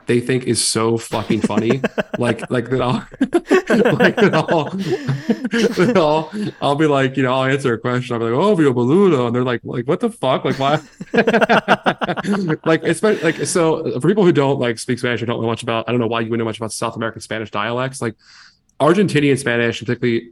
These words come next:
Speaker 1: uh, Spanish in, in Buenos Aires, which someone from Buenos Aires called a porteño, um, and the accent's called Rio Platense,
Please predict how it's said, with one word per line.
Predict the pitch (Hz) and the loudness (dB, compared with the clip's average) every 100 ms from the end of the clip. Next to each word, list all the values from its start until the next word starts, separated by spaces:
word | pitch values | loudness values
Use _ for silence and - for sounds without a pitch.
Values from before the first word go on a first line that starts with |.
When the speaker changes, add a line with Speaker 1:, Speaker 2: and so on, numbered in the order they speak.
| - | -8
Speaker 1:
uh, | 110 107 - 110 | -6 -6 -6 -8
Spanish | - 127 - | -2 -2 -2
in, | 117 117 117 | 0 0 -2
in | 113 | -4
Buenos | 110 104 | -4 -4
Aires, | 110 110 104 | -4 -6 -8
which | 117 - - | -14 -16 -6
someone | 131 131 | -4 -2
from | 120 | -2
Buenos | 117 110 | -2 -2
Aires | 110 - | -4 -6
called | 117 104 | -6 -6
a | |
porteño, | 104 104 113 113 113 117 - - _ _ | -6 -6 -4 -2 -2 -4 -8 -20 _ _
um, | 104 104 101 | -6 -6 -2
and | 110 | 0
the | 117 | 0
accent's | 117 110 113 | -2 -6 -6
called | 104 | -4
Rio | 113 107 | -4 -4
Platense, | 107 110 107 110 117 | -6 -6 -6 -6 -6